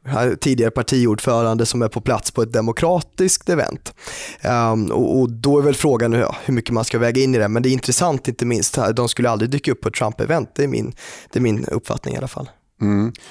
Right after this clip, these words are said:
Speaker 2: Nej, men det, det, jag tycker det är väldigt intressant att, eh, i U S A så har ju Trump och Republikanerna, eh, makten via presidenten då.
Speaker 1: Mm.
Speaker 2: Eh, men i, i Sverige så, som du precis säger, så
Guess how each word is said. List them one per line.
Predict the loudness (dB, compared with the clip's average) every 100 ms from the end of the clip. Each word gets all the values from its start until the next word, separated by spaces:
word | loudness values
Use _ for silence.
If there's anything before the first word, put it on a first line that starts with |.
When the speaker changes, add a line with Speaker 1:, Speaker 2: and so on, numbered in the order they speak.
| -4
Speaker 2:
Nej, | 0
men | 2
det, | 2 2
det, | 2
jag | 0
tycker | 0 0
det | 2
är | 2
väldigt | 0 -2 0
intressant | 0 0 -2 0 0 -2
att, | -4 -6 -6 -4
eh, |
i | -2 0 0
U | 0 0
S | 0
A | 0 0 0
så | -2 -2 0 0 0 -4 -12 -20 -20 -20 -12
har | -2 2
ju | 4 4 2 -2
Trump | -2 0 0 0
och |
Republikanerna, | -2 -2 -10 -4 0 0 0 0 -2 -6 -6
eh, | -4 -4 -4 -4 -2
makten | -2 -4 -2 0 0
via | 0 0
presidenten | -2 -2 0 0 0 0
då. | 0 -2 -4
Speaker 1:
Mm. | -2 0 0 -2
Speaker 2:
Eh, | -6 -14 -20 -20 -20 _ _ _ _ -20 -4
men | 0 2 2 2 0 -4 -14 -18 -16 -18 -18 -20 -8
i, | -4 0
i | 0
Sverige | 2 2 4 4 2
så, | 0 0 2 2 0 -2 -8
som | -4 0 0
du | 0
precis | -2 -2
säger, | 0 0 0
så | 0 0